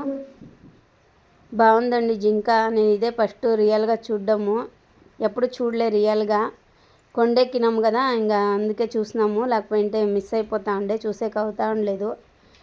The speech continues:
ఇంకా ఈడైతే కొండెక్కేసినాము. ఇంకా, ఇంకా ఒక ఐదు వందల మెట్లు ఉన్నాయిలేండి, ఐదు వందలు ఎక్కినాము, ఇంకొక ఐదు వందలు ఉన్నాయి. ఈ మంకీ చూసినారా ఎంత బాగున్నాయో, ఇవి అడవుల్లో మాత్రమే ఉంటాయి, ఏమైనా ఇస్తే తింటా ఉన్నాయి అవి.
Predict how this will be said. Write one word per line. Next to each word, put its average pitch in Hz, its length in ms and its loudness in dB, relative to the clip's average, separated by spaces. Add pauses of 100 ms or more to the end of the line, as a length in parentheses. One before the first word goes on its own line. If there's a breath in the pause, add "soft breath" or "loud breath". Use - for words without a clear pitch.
(200 soft breath)
ఇంకా 247 140 4
ఈడైతే 247 540 6
కొండెక్కేసినాము. 247 1040 0 (560 soft breath)
ఇంకా, 254 240 2 (460)
ఇంకా 247 240 0
ఒక 254 140 2
ఐదు 240 280 4
వందల 247 240 2
మెట్లు 247 320 -4
ఉన్నాయిలేండి, 233 540 0
ఐదు 226 220 2
వందలు 226 240 -2
ఎక్కినాము, 226 420 -2
ఇంకొక 226 280 0
ఐదు 214 200 2
వందలు 226 300 -2
ఉన్నాయి. 220 360 0 (460 soft breath)
ఈ 262 60 -2
మంకీ 254 340 2
చూసినారా 254 600 0
ఎంత 240 220 -2
బాగున్నాయో, 240 600 0 (500 soft breath)
ఇవి 247 180 2
అడవుల్లో 254 480 4
మాత్రమే 240 440 0
ఉంటాయి, 226 480 0 (260)
ఏమైనా 247 240 0
ఇస్తే 240 260 0
తింటా 233 360 0
ఉన్నాయి 220 300 2
అవి. 208 220 0